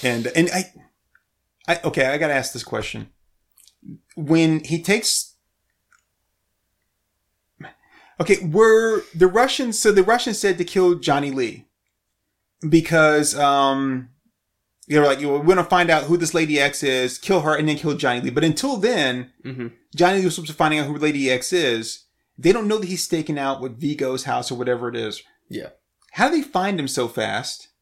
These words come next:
Speaker 2: Mm-hmm.
Speaker 1: Unless they were already following him, which doesn't make sense 'cause they, because they had no reason to follow him. And then he takes her to the place that's supposed to get some food, but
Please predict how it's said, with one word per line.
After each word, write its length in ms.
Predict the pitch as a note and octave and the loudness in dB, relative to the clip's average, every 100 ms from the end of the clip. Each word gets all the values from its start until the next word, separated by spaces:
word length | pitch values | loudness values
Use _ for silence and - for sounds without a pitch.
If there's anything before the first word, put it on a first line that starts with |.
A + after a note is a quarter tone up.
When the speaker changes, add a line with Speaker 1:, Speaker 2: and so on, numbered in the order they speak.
| - | -12
Speaker 2:
Mm-hmm. 560 | B2+ B2 C#3+ B2+ G2 A2+ - | -10 -6 -6 -6 -8 -12 -2
Speaker 1:
Unless 180 | E3+ F3+ | 2 4
they 60 | |
were 120 | F#3+ D#3+ | 4 4
already 260 | E3 D#3 | 4 4
following 300 | D#3 F#3 F3+ | 2 2 2
him, 60 | C#3+ | 0
which 100 | B2+ | 0
doesn't 160 | E3+ D3+ | 0 0
make 120 | C#3 | 0
sense 200 | - D#3 | 0 -2
'cause 60 | - | -2
they, 160 | C#3+ | -4
because 380 | - - C#3 B2+ | -4 -6 0 2
they 80 | C#3 | 2
had 80 | C#3 | 2
no 80 | C3+ | 0
reason 240 | B2 B2 | 0 -2
to 80 | - | 2
follow 300 | F3+ F3+ C#3+ | 4 4 2
him. 220 | A#2+ A#2 _ _ _ _ _ _ _ - | -2 -8 _ _ _ _ _ _ _ 0
And 120 | F#3 | 2
then 80 | F3+ | 2
he 80 | G#3 | 0
takes 340 | B3 C4+ - | 0 0 2
her 140 | B3 | 0
to 140 | A3+ G3+ | 0 -2
the 80 | E3+ | -2
place 300 | F#3 F3+ F3 | 2 2 2
that's 140 | E3 | 0
supposed 200 | - G#3+ | 2 0
to 60 | F3 | 0
get 80 | E3+ | -2
some 180 | D#3+ | -2
food, 540 | C3 - G#3 C3+ B2 - _ _ _ - | -4 0 2 2 0 -6 _ _ _ -8
but 460 | C#3+ F3+ E3+ E3+ | 2 4 4 2